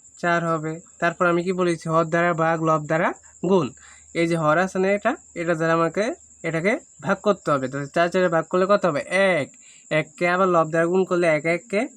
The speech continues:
এক, যোগে যোগ। আবার এই চার চারে ভাগ করলে কত হবে? এক। তাহলে দুই একে দুই, লব দ্বারা গুণ করতে হবে। তাহলে এখানে কত হবে?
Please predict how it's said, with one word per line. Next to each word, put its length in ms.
এক, 180
যোগে 400
যোগ। 240
আবার 200
এই 100
চার 220
চারে 180
ভাগ 220
করলে 180
কত 240
হবে? 180
এক। 120
তাহলে 180
দুই 220
একে 320
দুই, 260
লব 300
দ্বারা 300
গুণ 240
করতে 280
হবে। 240
তাহলে 220
এখানে 260
কত 220
হবে? 320